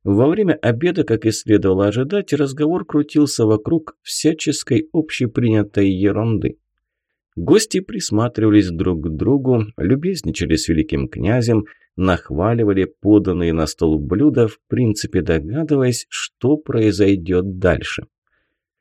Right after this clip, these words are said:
Власть имущие, как известно, во все времена обожают выколачивать из своих подданных драгметаллы и прочие материальные ценности.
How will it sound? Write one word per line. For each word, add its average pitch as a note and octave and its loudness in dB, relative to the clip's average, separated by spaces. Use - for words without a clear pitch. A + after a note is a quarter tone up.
Власть C3 0
имущие, F#3 0
как A#2 -6
известно, G2+ 2
во F2 2
все E2+ 0
времена D2+ 0
обожают G2+ 0
выколачивать A#2+ -2
из G#2+ -2
своих F#2+ 0
подданных F2 2
драгметаллы D#2+ -2
и C3+ 2
прочие D3 0
материальные A2 0
ценности. E2+ -2